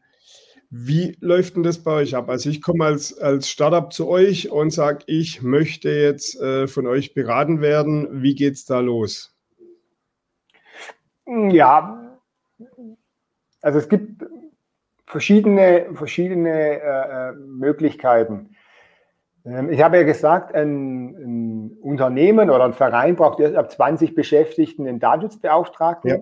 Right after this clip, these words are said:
Speaker 2: aber die D S G V O gilt schon für einen Solo-Selbstständigen.
Speaker 1: Genau.
Speaker 2: So, jetzt habe ich vorhin ges-, so, jetzt habe ich vorhin gesagt, äh, da, das sind vor allem viel Dokumentationspflichten und,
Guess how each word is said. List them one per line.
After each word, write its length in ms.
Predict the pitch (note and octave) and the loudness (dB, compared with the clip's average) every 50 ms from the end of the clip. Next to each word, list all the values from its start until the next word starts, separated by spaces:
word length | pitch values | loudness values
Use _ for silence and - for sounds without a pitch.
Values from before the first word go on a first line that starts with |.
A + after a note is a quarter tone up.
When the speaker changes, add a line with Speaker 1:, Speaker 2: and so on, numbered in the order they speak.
| - _ - | -6 _ -8
Speaker 2:
aber 180 | C#3+ C#3 B2 - - - - | -8 -8 -6 -8 -12 -12 -12
die 80 | C3 A#2+ | -2 2
D 120 | - D3+ | 4 4
S 100 | D3+ D3+ | 4 4
G 160 | D3+ D3+ D3 | 4 4 4
V 100 | D3 D3 | 4 4
O 140 | C3+ D3+ D3+ | 4 4 4
gilt 480 | - E3 D#3 D3+ C#3+ D3 - - - - | 4 6 6 6 4 2 -2 -10 -6 -2
schon 200 | - D3 C3+ A#2 | 0 0 0 0
für 100 | - C3+ | -2 -4
einen 60 | B2 | -4
Solo-Selbstständigen. 920 | A#2 B2 A#2+ A#2 B2 A#2+ A#2+ A#2 A2+ - - - G#2+ G2+ G2 F#2+ F#2 F#2 _ _ _ _ _ _ _ - | -2 -2 -2 -2 -2 -4 -6 -6 -6 -8 -10 -12 -12 -12 -14 -16 -20 -20 _ _ _ _ _ _ _ -2
Speaker 1:
Genau. 200 | C3+ C3+ C3 C3 | -2 0 0 0
Speaker 2:
So, 60 | C3 | 0
jetzt 100 | B2+ C#3+ | 2 4
habe 140 | D3+ D3+ D3 | 4 4 4
ich 40 | D3+ - | 4 4
vorhin 180 | D#3 E3+ E3+ | 2 2 2
ges-, 160 | - - - - _ - - - - F3 | 0 -8 -16 -20 _ -20 -20 -20 -18 -10
so, 140 | - - C#3 | -6 -4 -4
jetzt 140 | C3 A#2 D#3+ | -2 2 2
habe 100 | D#3+ E3 | 2 4
ich 60 | D#3+ | 4
vorhin 180 | E3 E3+ F3 E3+ | 4 2 2 2
gesagt, 420 | D#3+ C#3+ D3+ D#3 F3+ F#3+ - - C#4+ A3+ | 2 4 4 4 4 2 0 -6 -12 -10
äh, 120 | E3+ D3 | -6 -2
da, 120 | D3 D#3 | 0 0
das 220 | D3 D3+ - D#3 C#3+ | 0 0 0 -2 -2
sind 140 | E3+ D#3 - | -2 0 2
vor 80 | D#3+ | 2
allem 140 | D3+ E3 E3 | 2 2 2
viel 420 | - - F3 F3 F#3+ F#3+ F3 - - | 0 -2 0 2 2 2 0 0 2
Dokumentationspflichten 1400 | - D#3+ D3+ E3 E3 E3 D#3 D3 C3+ - - D3+ E3+ G3 A3 - - - F#3 G3 - - _ - F#3 F#3+ F#3 F#3 F#3+ | 2 4 6 6 4 4 4 2 2 2 2 2 2 2 0 -6 -10 -8 -8 -8 -8 -10 _ -10 -8 -8 -6 -8 -4
und, 440 | - D3 D3 D3 D3 D3 C#3 - | -2 0 0 0 -2 -4 -8 -10